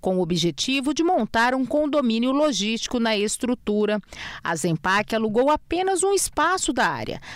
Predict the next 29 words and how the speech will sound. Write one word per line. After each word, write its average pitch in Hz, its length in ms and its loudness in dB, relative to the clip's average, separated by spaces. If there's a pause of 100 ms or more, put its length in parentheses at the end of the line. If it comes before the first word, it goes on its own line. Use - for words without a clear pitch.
Atualmente 180 680 0
utiliza 226 600 0
um 175 120 -2
espaço 269 520 0
de 285 140 -2
três 359 380 0
mil 370 180 4
metros 277 520 0
quadrados. 151 680 -2 (300)
A - 120 -4
filial 180 580 2
é 247 100 0
a 269 60 2
primeira 311 540 0
da 311 120 2
empresa 220 540 0
fora 226 460 0
do 233 80 -2
estado 226 480 0
de 214 100 -4
São 269 240 -2
Paulo. 214 500 4 (320)
O 175 80 0
gerente 185 580 0
industrial 185 540 0
da 208 140 0
Zempac, 226 720 0
Gustavo 165 540 -2
Vilela, 247 560 2